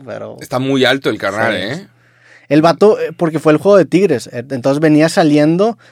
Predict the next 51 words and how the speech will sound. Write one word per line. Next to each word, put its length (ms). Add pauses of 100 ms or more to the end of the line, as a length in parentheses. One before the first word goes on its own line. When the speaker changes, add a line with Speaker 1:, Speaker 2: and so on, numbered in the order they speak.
Speaker 1:
del 140
juego 200
de 60
Tigres, 280
traía 360
un 180
unifo-, 280
o 80
sea, 100
traía 280
como 200
el, 160
el, 200
el, 200
los 120
pants 300
esos 260
y 60
la 180
ch-, 240
la 280
sudadera. 440 (300)
Fue 120
a 20
cenar 240
ahí 80
al 80
lado 160
y 40
lo 60
saludé. 320 (680)
Speaker 2:
No 160
mames. 460
Speaker 1:
Sí, 200
güey. 180 (540)
Speaker 2:
Y, 640
y 40
Tigres 320
pasó. 280
Ojalá 280
que 120
cuando 200
Speaker 1:
Sí. 80
Speaker 2:
salga 160
este 240
podcast 460
estemos 200
Speaker 1:
Sí, 60
Speaker 2:
muy 80
Speaker 1:
amigo. 220
Speaker 2:
bien. 200